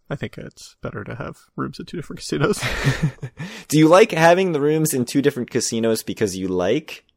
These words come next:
Speaker 2: the splitting time, or do you just
Speaker 1: Uh,
Speaker 2: really want
Speaker 1: no,
Speaker 2: your own room?
Speaker 1: no, I, I think it's not that I like the splitting time, though it's fine playing at two casinos, I think is,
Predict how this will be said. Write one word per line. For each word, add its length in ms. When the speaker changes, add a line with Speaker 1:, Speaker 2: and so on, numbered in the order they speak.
Speaker 2:
the 100
splitting 420
time, 360
or 180
do 200
you 120
just 220
Speaker 1:
Uh, 320
Speaker 2:
really 180
want 180
Speaker 1:
no, 40
Speaker 2:
your 160
own 60
room? 80
Speaker 1:
no, 340
I, 280
I 220
think 400
it's 260
not 180
that 100
I 100
like 380
the 120
splitting 300
time, 300
though 100
it's 140
fine 560
playing 260
at 100
two 120
casinos, 480
I 80
think 200
is, 300